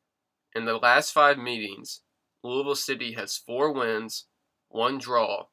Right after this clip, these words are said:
and a goal differential of plus nine.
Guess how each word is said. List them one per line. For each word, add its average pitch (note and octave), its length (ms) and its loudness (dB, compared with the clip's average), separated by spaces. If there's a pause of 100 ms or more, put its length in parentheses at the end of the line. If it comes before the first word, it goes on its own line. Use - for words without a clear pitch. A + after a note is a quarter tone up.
(480)
and B2 180 0
a A#2 40 2
goal A#2 340 2
differential C#3+ 840 0
of A2 220 -10
plus - 440 2 (100)
nine. G2+ 500 -6